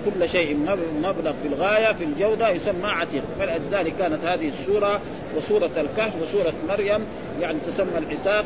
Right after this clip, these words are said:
لأن فيها قصص عجيبة، ويكفي ذلك قصة الإسراء،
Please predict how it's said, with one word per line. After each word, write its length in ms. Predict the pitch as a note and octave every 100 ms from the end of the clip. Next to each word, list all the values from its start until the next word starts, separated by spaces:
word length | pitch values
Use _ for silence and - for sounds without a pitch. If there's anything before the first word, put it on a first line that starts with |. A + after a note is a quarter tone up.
| E3
لأن 280 | E3+ E3 D3+
فيها 280 | G3 F3+ E3 G3+
قصص 340 | F#3+ F3+ - D3
عجيبة، 540 | D3+ E3+ F#3 - F3+ F3 - - -
ويكفي 340 | G3+ A3+ F3+
ذلك 240 | F3+ G#3+ G#3 G#3+
قصة 300 | - G3+ F#3
الإسراء، 440 | D#3+ D3+ D#3+